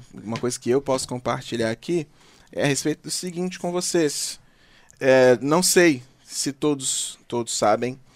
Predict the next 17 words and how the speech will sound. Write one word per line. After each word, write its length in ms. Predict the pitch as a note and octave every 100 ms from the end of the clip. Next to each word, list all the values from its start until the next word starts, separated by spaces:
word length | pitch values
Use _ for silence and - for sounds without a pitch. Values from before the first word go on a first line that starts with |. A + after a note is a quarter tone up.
| _ _ -
mas 1080 | A2+ A#2 A2+ A2 A2 G#2+ G2+ - - - -
Natália 440 | A2 A2+ A#2 A#2+
e 120 | A#2+
eu 180 | A#2 A#2
somos 320 | A#2+ B2+ C3+
casados 420 | - D3+ D#3 E3+ E3+
há 60 |
pouquinho 440 | - F3 E3 C#4 C4+
tempo. 420 | - A3+ G#3+ - _
Nós 200 | C#3+ D3+
nos 80 | D3
casamos 400 | D3+ D3 D3+ D3
em 160 | D3+ D3
dois 240 | C#3 C3+
mil 120 | C#3
e 40 | D3+
dezesseis, 640 | C#3+ - D3 D3+ -